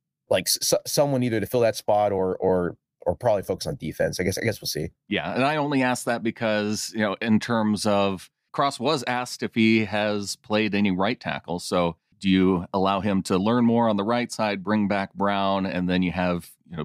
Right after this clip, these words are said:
Speaker 2: two pretty solid dudes on the, at the tackle spots for a year, and with the, that idea that maybe you move Cross back to the left side after a year? I, it just, you know, that, that kind of idea, I guess, is, is out there.
Speaker 1: I'm, I,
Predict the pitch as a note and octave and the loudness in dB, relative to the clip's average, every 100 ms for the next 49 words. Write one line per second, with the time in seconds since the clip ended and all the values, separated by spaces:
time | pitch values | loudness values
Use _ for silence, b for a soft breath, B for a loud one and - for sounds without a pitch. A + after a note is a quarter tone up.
0 | - - A2 - G#2+ - G2 G2 F2+ G2+ | -8 0 0 2 -2 0 0 0 0 2
1 | G2 G2 G2 F#2 F2+ F2 - F2+ G#2+ G#2+ | 2 2 0 2 2 2 0 -2 -2 -4
2 | G#2+ G#2+ - G2+ G2 - G#2+ F#2+ G2 G2 | -6 -10 -4 -2 -2 -4 -2 2 4 4
3 | G2 G2 b b b F#2+ G#2 G#2 G#2 G2 | 2 0 b b b -4 -2 -2 -2 -2
4 | D#2 - G#2+ G2 F2 F#2+ G2 F#2 F2+ F2 | -6 -2 -2 -2 -4 -2 -2 0 -2 0
5 | F#2 F2+ F2+ F2 - F2 - F2 F2+ - | 2 2 2 0 -2 -2 -2 -6 -6 -8
6 | E2+ E2+ F2+ - F#2+ F2+ F2 E2 E2+ - | -6 -2 -2 -2 -2 0 -2 -4 -6 -4
7 | E2+ D#2+ F2+ F#2 F#2+ F2+ F2 G2+ F#2 A2 | -4 -2 0 2 2 0 -4 -8 -2 -2
8 | - _ _ _ _ F2+ F#2+ F#2 A#2 F2 | -2 _ _ _ _ -2 -2 -2 -4 -4
9 | - A#2+ B2 C#3+ A#2+ G#2 A2+ F#2+ G2+ F#2+ | -8 -6 -6 -6 -6 -4 -6 -4 -2 0
10 | F2+ F#2 F2 - E2 D#2+ - D#2+ D#2 C#2 | 0 0 -4 -4 -8 -8 -10 -8 -8 -8
11 | - _ _ _ _ _ _ _ D3+ F#3+ | -10 _ _ _ _ _ _ _ 4 6
12 | G#3+ G#3 F#3 _ E3 | 4 2 -4 _ -2